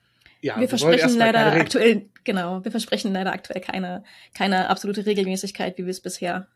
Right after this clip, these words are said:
Speaker 2: gemacht haben.
Speaker 1: Genau, wir wöchentlich, von den zwei Wochen sind wir ja auch schon eine Weile weg und, äh,
Speaker 2: Mhm.
Speaker 1: cool, dass ihr noch weiterhin dabei seid und zuhört, aber ja, letztlich ist dieser Podcast ein Hobby und muss sich da auch manchmal,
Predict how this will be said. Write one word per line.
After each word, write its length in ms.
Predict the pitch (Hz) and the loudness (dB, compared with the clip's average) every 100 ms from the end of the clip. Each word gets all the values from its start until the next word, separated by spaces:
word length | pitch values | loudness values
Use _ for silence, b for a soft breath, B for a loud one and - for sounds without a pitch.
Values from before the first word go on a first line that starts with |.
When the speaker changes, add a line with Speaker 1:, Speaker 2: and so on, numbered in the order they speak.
| _ _ | _ _
Speaker 2:
gemacht 300 | 185 - - | -10 -10 -8
haben. 240 | 175 208 _ _ _ B B B B B 107 104 - | -10 -12 _ _ _ B B B B B -20 -16 -6
Speaker 1:
Genau, 320 | 120 95 90 | -6 -6 -10
wir 180 | 98 92 _ _ _ _ _ _ _ b b b _ | -10 -12 _ _ _ _ _ _ _ b b b _
wöchentlich, 560 | - 147 156 135 120 - | -4 -2 -4 -6 -10 -6
von 120 | 147 | -2
den 100 | 143 | -2
zwei 240 | - 151 | 0 0
Wochen 180 | 156 170 | 0 -2
sind 200 | 147 175 | -6 -2
wir 60 | 131 | -2
ja 100 | 127 | -2
auch 100 | 156 | -4
schon 400 | - 135 131 131 | -4 -2 -4 -6
eine 200 | 113 117 | -6 -2
Weile 280 | 131 143 123 | 0 0 -2
weg 240 | 143 - | -4 -6
und, 180 | 107 110 B B B | -12 -12 B B B
äh, 140 | - - | -6 -4
Speaker 2:
Mhm. 80 | 208 | -2
Speaker 1:
cool, 120 | 196 | -4
dass 200 | 165 156 | -2 -2
ihr 220 | 156 135 131 | 0 0 0
noch 200 | 131 120 | -2 0
weiterhin 380 | 139 156 135 | 0 0 -2
dabei 320 | 123 113 127 147 | -2 0 2 2
seid 260 | 143 131 | 2 2
und 100 | 127 | -2
zuhört, 540 | - 165 147 135 135 - | -6 -2 2 2 2 -2
aber 520 | 110 113 110 110 _ b b b _ | -6 -4 -4 -6 _ b b b _
ja, 240 | 123 110 | -4 -2
letztlich 580 | 110 156 - 160 151 - | -2 -4 -2 -4 -4 -6
ist 120 | 165 | -6
dieser 160 | - 143 | -4 -2
Podcast 460 | 151 - 147 - | -4 -6 -8 -8
ein 60 | 135 | -4
Hobby 260 | 139 139 | -2 0
und 80 | 127 | -2
muss 180 | 123 139 | -2 -2
sich 200 | 135 - | -4 -4
da 220 | 123 117 | -6 -4
auch 160 | 117 120 | -6 -6
manchmal, 720 | 120 123 123 113 110 107 107 | -8 -8 -8 -6 -4 -6 -8